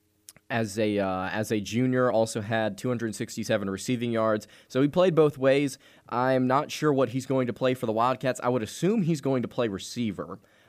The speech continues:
Uh, but it, but it, but either way, this is just a, just a complete athlete that Kentucky is getting. Really nice, uh, piece as a, as a three-star prospect.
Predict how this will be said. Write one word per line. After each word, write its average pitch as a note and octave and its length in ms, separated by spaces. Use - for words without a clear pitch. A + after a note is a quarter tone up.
Uh, G#2+ 420
but A2 160
it, G#2 100
but A2+ 140
it, G2+ 120
but A2+ 220
either A#2 240
way, G2+ 220
this G#2+ 200
is A2 140
just G#2+ 260
a, G2+ 140
just F#2+ 240
a A#2 60
complete A2+ 420
athlete G2 480
that G#2 160
Kentucky G#2 420
is F#2+ 80
getting. G2 300
Really C3+ 240
nice, G#2 440
uh, G2 200
piece G2+ 380
as G2+ 200
a, F#2+ 180
as F#2+ 220
a F#2+ 100
three-star F#2+ 600
prospect. F#2 720